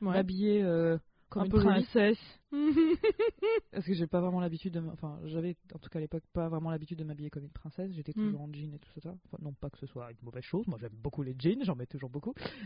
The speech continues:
Speaker 2: Mais maintenant, je mets des robes de temps en temps. Bref, peu importe, ça n'a aucun, aucune importance.
Speaker 1: Non, mais tu sais, genre sortir les paillettes, mettre le
Speaker 2: Ouais,
Speaker 1: make-up,
Speaker 2: c'est ça.
Speaker 1: où t'es en mode,
Speaker 2: Être un petit peu
Speaker 1: ah
Speaker 2: too
Speaker 1: oui,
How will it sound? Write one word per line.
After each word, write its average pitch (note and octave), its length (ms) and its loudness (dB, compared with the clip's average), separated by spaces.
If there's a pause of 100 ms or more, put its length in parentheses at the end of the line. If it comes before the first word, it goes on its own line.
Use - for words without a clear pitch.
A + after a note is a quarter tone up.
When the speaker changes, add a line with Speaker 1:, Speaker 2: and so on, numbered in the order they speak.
Speaker 2:
Mais A3+ 180 0
maintenant, A#3 180 0
je F3+ 100 -2
mets G#3+ 100 0
des F#3+ 100 -2
robes D#3 160 -4
de D#3+ 40 -4
temps F#3 160 -8
en F#3+ 40 -10
temps. F3 140 -10
Bref, E3 260 -4
peu C4 80 -6
importe, G#3 300 -6
ça A3 80 -6
n'a C3+ 120 -10 (100)
aucun, C#4 180 -6 (220)
aucune D4+ 240 0
importance. F3 320 -2
Speaker 1:
Non, C4 60 2
mais B3+ 80 2
tu - 80 0
sais, C#4 40 4
genre A#3 140 4
sortir A3 320 0
les G3+ 80 6
paillettes, G#3 500 4
mettre G3 280 4
le G3+ 80 6
Speaker 2:
Ouais, F#3+ 100 6
Speaker 1:
make-up, G#3 240 6
Speaker 2:
c'est - 80 -2
ça. A3 60 4
Speaker 1:
où - 20 -2
t'es - 120 -2
en F3+ 60 2
mode, F#3 140 4
Speaker 2:
Être E3 140 4
un A#3+ 60 2
petit A3+ 120 -2
peu C4 120 8
Speaker 1:
ah F#3 80 6
Speaker 2:
too A#3 80 10
Speaker 1:
oui, A#3 60 6